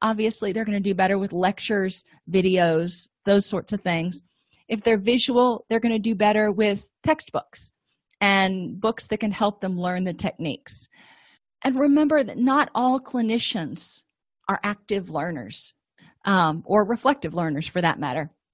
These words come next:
Active learners learn as they go, and they're processing as they're taking the information in. It's like two pieces come in and, you know, one piece comes out.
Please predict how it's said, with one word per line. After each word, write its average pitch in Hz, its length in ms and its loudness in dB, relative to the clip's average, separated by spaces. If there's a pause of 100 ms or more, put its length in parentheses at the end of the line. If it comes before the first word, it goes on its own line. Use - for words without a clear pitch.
(520)
Active 277 380 0
learners 254 440 2
learn 220 360 2
as 226 160 -2
they 180 160 -2
go, 185 420 2 (320)
and 190 100 2
they're 180 100 2
processing 226 840 0
as 180 120 -2
they're 190 120 -4
taking 220 380 -2
the 214 140 0
information 190 580 -4
in. 131 240 -4
It's 151 220 -10
like 156 260 -2 (640)
two 277 160 4
pieces 247 340 0
come 226 260 0
in 220 360 0
and, 165 560 -4 (160)
you 175 140 -6
know, 120 260 -10
one 196 360 0
piece 202 260 -2
comes 180 240 -2
out. 113 180 0